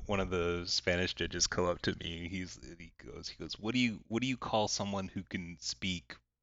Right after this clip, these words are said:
two languages?" And I'm like, "Bi-, bilingual?"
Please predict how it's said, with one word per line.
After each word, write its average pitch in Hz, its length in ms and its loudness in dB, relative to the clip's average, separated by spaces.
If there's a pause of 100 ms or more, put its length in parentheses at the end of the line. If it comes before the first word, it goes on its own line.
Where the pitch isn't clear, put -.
(180)
two 110 180 2
languages?" - 800 0 (340)
And 160 80 -2
I'm 156 80 -2
like, 151 220 0 (420)
"Bi-, - 80 -14 (240)
bilingual?" 143 760 0